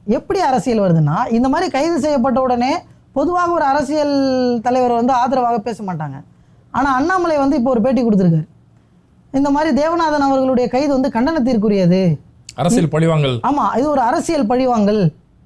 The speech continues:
Speaker 1: இதுல வந்து பாதிக்கப்பட்ட நபர்களுக்கான என்ன தேவையோ அதை நிவர்த்தி செய்யறதற்காக முயற்சித்து கொண்டிருக்கிறோம்.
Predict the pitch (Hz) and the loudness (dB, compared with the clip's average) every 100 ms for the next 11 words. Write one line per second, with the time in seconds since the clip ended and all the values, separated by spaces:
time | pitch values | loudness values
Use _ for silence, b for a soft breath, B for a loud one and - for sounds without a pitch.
0 | - - 269 311 277 285 233 262 359 302 | -14 -4 -2 0 0 0 2 0 0 0
1 | 247 254 254 247 254 254 247 247 269 269 | 0 0 0 0 0 -2 0 0 0 0
2 | 277 349 240 262 285 254 294 285 254 294 | 0 0 0 0 0 0 0 0 0 0
3 | 330 285 277 269 262 247 226 254 294 302 | -2 -2 0 0 0 -2 0 0 0 0
4 | 349 285 240 233 214 202 202 202 | -2 -2 0 0 0 0 -2 -2